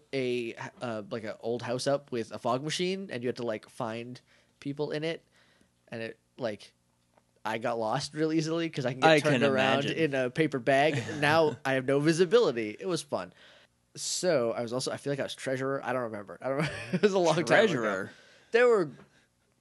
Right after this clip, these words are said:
Speaker 1: we had, there was a president. I wanted to be vice president, right? 'Cause vice president doesn't have to do anything.
Speaker 2: <laughs>
Speaker 1: But I did not win that.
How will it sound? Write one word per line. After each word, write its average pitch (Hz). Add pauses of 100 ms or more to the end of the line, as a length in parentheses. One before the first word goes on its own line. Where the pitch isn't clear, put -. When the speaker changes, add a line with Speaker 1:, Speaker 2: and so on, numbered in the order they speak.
(680)
Speaker 1:
we 175
had, 143
there 147
was 135
a 113
president. 135
I -
wanted 233
to 190
be 175
vice 151
president, 117
right? 127
'Cause 139
vice 156
president 151
doesn't 139
have 120
to 120
do - (100)
anything. 143
Speaker 2:
<laughs> 147
Speaker 1:
But -
I 113
did 120
not 127 (180)
win 120
that. 104